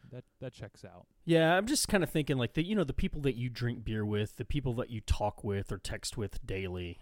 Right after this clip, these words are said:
Speaker 2: um, probably are not the same kind of conservative that I have to interact with daily. Um, and I do use that word "have to"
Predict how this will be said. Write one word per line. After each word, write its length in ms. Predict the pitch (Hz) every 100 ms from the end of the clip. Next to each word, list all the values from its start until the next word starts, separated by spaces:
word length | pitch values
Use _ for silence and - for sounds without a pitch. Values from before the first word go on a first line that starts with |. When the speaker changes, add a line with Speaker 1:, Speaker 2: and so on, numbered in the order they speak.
| -
Speaker 2:
um, 500 | 104 92 90 85 - _ _ _ _
probably 640 | - - 135 120 110 113
are 80 | 101
not 240 | 98 101 -
the 80 |
same 320 | - - 98 98
kind 260 | 110 95
of 300 | 92 90 82 - -
conservative 880 | 98 90 - 95 87 90 87 85 -
that 480 | 95 87 - - - - -
I 460 | 92 90 85 87 - _ _ _ _ _
have 240 | - 117 -
to 80 | -
interact 440 | 92 90 87 -
with 180 | 92 -
daily. 400 | 85 85 85 - - _ - _ _ - -
Um, 420 | 113 90 82 - -
and 120 | 113
I 140 | 101 95
do 100 | -
use 320 | 117 98 98 101
that 160 | 95
word 240 | 101 92 87
"have 440 | - 101 95 -
to" 260 | - 95